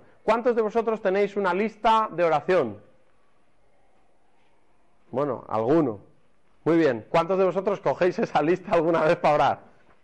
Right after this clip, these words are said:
Pues sabéis, la oración es fundamental en la vida. Y si tú, uno de los pilares de la vida cristiana, que es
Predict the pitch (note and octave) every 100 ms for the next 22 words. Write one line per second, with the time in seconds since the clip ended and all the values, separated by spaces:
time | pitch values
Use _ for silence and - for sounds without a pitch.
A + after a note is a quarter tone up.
0 | _ _ _ _ _ - _ _ _ _
1 | _ - - D3 C#3+ C3 E3 C#3 - _
2 | _ _ B2 B2+ B2 A#2 D3 D#3+ F3 C#3+
3 | C#3 D3 C#3 B2+ A#2+ B2+ A#2+ A2 B2 E2
4 | - - _ - D3+ - C#3+ - G#3 D3
5 | - F#3 A3+ A3 G3+ F#3+ D#3+ D3+ D3+ B2+
6 | A#2+ A#2+ A#2 F3 F3 E3 - C3+ A2 C3
7 | C3+ - -